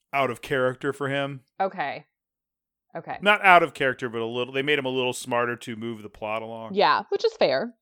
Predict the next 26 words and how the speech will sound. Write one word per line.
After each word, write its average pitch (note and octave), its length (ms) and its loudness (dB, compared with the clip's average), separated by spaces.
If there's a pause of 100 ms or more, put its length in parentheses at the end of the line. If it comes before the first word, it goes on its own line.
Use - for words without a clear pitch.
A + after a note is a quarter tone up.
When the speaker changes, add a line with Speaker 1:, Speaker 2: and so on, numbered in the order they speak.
Speaker 2:
which A#3 160 -12
is C4 100 -16
fair. G3 420 -4
Um, - 140 -4
also, D#4 200 6
it's - 100 6
Speaker 1:
Uh, D4 160 8
Speaker 2:
only C3 100 10
the - 80 4
beginning A#3 240 2
of F#3 80 2
season E3 300 -6
three, D#3 300 -4
so, F3+ 160 -2
like C#3+ 260 2
Speaker 1:
Yes. B2+ 420 0 (460)
Diane, F3 960 0 (120)
Diane F3+ 460 4
has, E3 540 2
you D3+ 120 -4
know, C#3 60 0
after C#3 300 0
breaking C#3 340 0
up C3+ 180 -2
with C3 120 -4
Sam, A#2 560 -6